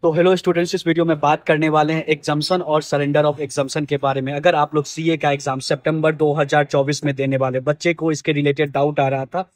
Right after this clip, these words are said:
आपका डाउट क्लियर हो जाएगा। इस वीडियो को पूरा कंप्लीट देख लोगे तो।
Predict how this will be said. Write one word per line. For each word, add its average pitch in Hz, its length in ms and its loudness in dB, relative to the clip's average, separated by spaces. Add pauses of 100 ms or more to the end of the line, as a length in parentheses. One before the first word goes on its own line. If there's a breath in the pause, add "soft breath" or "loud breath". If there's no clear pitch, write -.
(160)
आपका 147 280 2
डाउट 143 260 2
क्लियर 147 200 2
हो 151 120 2
जाएगा। 147 220 0
इस 147 120 -6
वीडियो 147 200 0
को 147 100 -2
पूरा 143 220 -2
कंप्लीट 143 460 -2
देख 139 220 2
लोगे 135 220 0
तो। - 200 -12